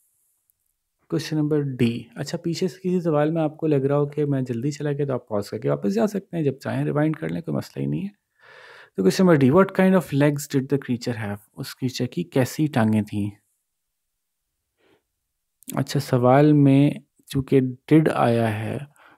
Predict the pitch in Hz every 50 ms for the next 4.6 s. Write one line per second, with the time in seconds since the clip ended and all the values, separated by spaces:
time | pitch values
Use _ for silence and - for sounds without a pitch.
0 | _ _ _ - 143 139 131 127 117 117 117 117 117 117 - 123 120 127 139 135
1 | - 131 131 - - - - - - - _ - - 135 _ - - 110 107 110
2 | 110 110 113 120 117 - 107 107 107 113 113 117 131 131 127 - 117 107 107 -
3 | - - 120 117 - - 135 - - 120 117 117 120 123 135 143 139 - - 131
4 | 127 120 113 - - 135 135 139 143 139 156 143